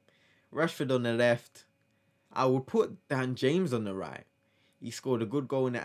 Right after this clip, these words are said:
international break and he deserves another chance.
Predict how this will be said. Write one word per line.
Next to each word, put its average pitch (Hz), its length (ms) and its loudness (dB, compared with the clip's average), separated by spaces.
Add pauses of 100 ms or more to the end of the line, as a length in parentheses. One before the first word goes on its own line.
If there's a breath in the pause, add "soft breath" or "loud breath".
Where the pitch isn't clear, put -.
(140)
international 139 680 -4
break 135 380 -2
and 117 180 -4 (600 soft breath)
he 147 100 -6
deserves 170 480 0
another 113 300 -2
chance. - 640 -14